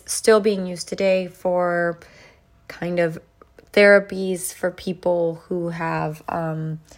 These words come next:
cognitive and physical disabilities and the way that we choose consent for them. Um, so let's jump right in. Um, why should you be invested in this subject?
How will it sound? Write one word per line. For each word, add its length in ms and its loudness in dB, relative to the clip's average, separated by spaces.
cognitive 520 0
and 260 -6
physical 380 -6
disabilities 800 -2
and 200 -6
the 60 -4
way 160 -2
that 240 -6
we 240 -8
choose 280 -10
consent 420 -8
for 240 -8
them. 260 -12
Um, 540 2
so 420 6
let's 220 2
jump 400 4
right 480 2
in. 400 0
Um, 460 6
why 460 8
should 340 -2
you 160 0
be 160 0
invested 460 4
in 120 0
this 140 0
subject? 460 2